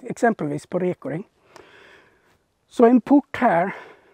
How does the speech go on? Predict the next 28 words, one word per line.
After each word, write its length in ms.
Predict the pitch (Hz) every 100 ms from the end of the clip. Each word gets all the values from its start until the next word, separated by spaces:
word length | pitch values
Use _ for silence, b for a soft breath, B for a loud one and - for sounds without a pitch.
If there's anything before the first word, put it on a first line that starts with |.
| B
som 300 | _ 208 208
är, 300 | 208 190 240
ja, 240 | 240 202 202
typ 300 | 247 196 -
en 220 | 233 202
och 100 | 196
åttio 240 | - -
hög, 320 | 170 190 196 180
gärna 280 | 208 180
vikport 560 | 165 208 202 - 160 160
skulle 240 | - 185
vi 60 | 196
ha 140 | 208
in 120 | 180 170
här. 160 | 180 B B
Så 100 | -
har 180 | 202 254
du 80 | 233
en 100 | 262
port 260 | 285 208 226
liggande 360 | 208 147 139
så 120 | -
hör 260 | 180 202 214
av 80 | 214
dig 160 | 208
med 140 | 214 165
en 120 | 135
gång. 280 | 156 120